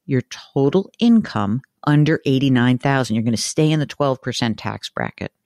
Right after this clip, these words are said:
The reason why I think this is important is, first of all, you're, right now, you're in the twenty-two percent highest bracket.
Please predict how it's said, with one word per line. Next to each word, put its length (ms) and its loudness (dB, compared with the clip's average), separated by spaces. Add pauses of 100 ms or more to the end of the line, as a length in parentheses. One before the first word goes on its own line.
(160)
The 100 -2
reason 340 0
why 200 2
I 40 0
think 240 0
this 180 -2
is 120 -4
important 720 -2 (420)
is, 140 0
first 240 0
of 20 -12
all, 80 2
you're, 240 0
right 240 -2
now, 220 0
you're 180 2
in 60 0
the 80 0
twenty-two 440 -2
percent 360 -4
highest 280 -4
bracket. 400 -6